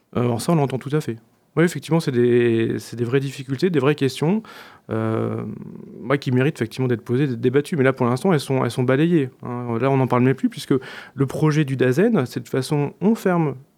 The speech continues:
un peu, enfin, une classe à Coligny, et, euh, bah, les élèves de Charles Perrault, je ne sais pas trop ce qu'on fait, enfin, ils resteront toujours aussi surchargés. Euh,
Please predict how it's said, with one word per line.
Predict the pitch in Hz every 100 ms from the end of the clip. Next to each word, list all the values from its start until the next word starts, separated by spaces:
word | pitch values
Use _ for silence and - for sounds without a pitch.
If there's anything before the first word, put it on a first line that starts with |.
| _ _ -
un | 143
peu, | 147 139 131 - 113
enfin, | 107
une | 110 127
classe | 135 131 113
à |
Coligny, | - 113 117 196 _ - - - _
et, | 127 180 202
euh, | 151 120 117
bah, | 117
les | 120 117
élèves | 127
de | 120
Charles | 117 104 95
Perrault, | 101 135
je | 180
ne | 131
sais | 107
pas | 104
trop | 110 127
ce | -
qu'on | 107
fait, | - 135
enfin, | 196 131 110 113 110
ils | 107
resteront | 107 117 - 147
toujours | 151 147 131 165
aussi | 143 127 - 147
surchargés. | - 156 - 135 123 135 156 175
Euh, | 143